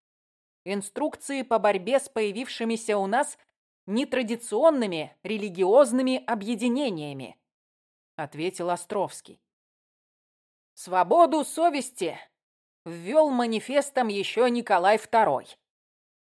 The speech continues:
Но нынешняя власть даёт привилегии одним религиозным организациям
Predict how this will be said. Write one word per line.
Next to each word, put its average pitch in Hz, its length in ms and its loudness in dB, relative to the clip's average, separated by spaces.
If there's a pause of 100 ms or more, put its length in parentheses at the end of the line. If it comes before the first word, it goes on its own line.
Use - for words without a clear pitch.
(580)
Но 185 240 2
нынешняя 214 640 -2
власть 269 440 2 (640)
даёт 190 480 0
привилегии 240 600 -4
одним 214 500 2
религиозным 269 680 2
организациям 262 920 0